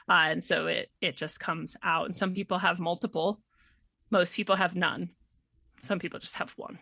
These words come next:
Sometimes it's a big one though. <laughs> Sometimes it's a really powerful one. And so, um, again, I, when we see it, uh, I ask, uh, for my own guides and allies and their guides and allies to show or to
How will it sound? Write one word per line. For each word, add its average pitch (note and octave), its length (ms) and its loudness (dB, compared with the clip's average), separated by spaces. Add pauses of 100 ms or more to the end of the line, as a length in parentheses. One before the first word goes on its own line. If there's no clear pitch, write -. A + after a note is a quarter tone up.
(360)
Sometimes B3+ 420 2
it's B3 140 -4
a F3+ 100 -6 (140)
big C3+ 200 -10
one - 260 -14
though. - 920 2
<laughs> - 0 -
Sometimes G#3+ 480 -2
it's A#3 140 -10
a - 80 -6
really F#3 260 0
powerful F3 440 -2
one. E3+ 220 2 (420)
And G3+ 180 4
so, F#3+ 420 6
um, F#3+ 420 0
again, G3+ 280 4
I, F3+ 240 8 (920)
when G#3+ 140 4
we F#3+ 100 4
see F#3+ 340 4
it, F3+ 380 4
uh, - 100 -2
I E3+ 500 2
ask, F3 400 0 (200)
uh, F3 200 -4
for F3 560 -2 (100)
my F3+ 140 -2
own F#3+ 120 -2
guides E3 320 0
and D#3+ 80 -6
allies E3+ 320 2
and F3 120 -4
their E3 260 -2
guides E3+ 200 2
and E3+ 80 -2
allies E3 280 0
to D#3+ 140 -4
show E3+ 460 2
or E3+ 160 -4
to E3+ 300 -2